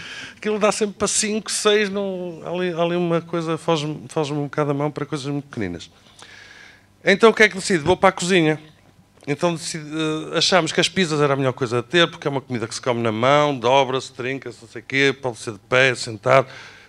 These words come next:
Whatever, é informal, é criativo, pode-se realmente, aquilo é só uma base.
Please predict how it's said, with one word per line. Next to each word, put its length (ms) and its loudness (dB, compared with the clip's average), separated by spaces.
Whatever, 340 6
é 80 4
informal, 800 0
é 80 0
criativo, 760 -2
pode-se 360 2
realmente, 800 0
aquilo 200 -8
é 20 -10
só 140 -6
uma 180 -2
base. 480 -4